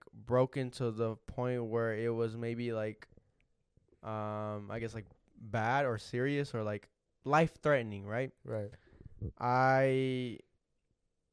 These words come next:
Speaker 1: was like, "Okay, hey, Shanice, bro, you could go home. Like, I'ma keep her here." Oh, because, like I was saying, I don't want her stick her,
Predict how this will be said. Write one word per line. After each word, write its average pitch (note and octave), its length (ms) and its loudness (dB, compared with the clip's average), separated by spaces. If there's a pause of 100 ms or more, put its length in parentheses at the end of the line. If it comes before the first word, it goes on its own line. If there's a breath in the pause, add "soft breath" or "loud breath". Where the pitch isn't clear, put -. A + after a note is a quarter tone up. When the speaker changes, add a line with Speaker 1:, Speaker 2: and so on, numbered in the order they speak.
(160)
Speaker 1:
was C3+ 240 2
like, B2+ 140 4
"Okay, C#3 280 4
hey, C#3 200 4
Shanice, C3 360 0
bro, B2+ 100 4
you C3 100 2
could B2+ 80 -8
go C3+ 160 2
home. C3+ 480 -2
Like, G#2 240 -6 (120)
I'ma C3+ 200 4
keep D#3+ 240 -2
her D#3 60 6
here." C#3+ 220 4
Oh, D#3+ 140 12
because, C3+ 280 2
like C3 140 2
I B2 120 4
was B2+ 140 0
saying, D#3 340 -2 (420 soft breath)
I D3 160 8
don't E3+ 160 8
want F3 180 6
her E3+ 80 4
stick D#3+ 360 -2
her, D3+ 180 4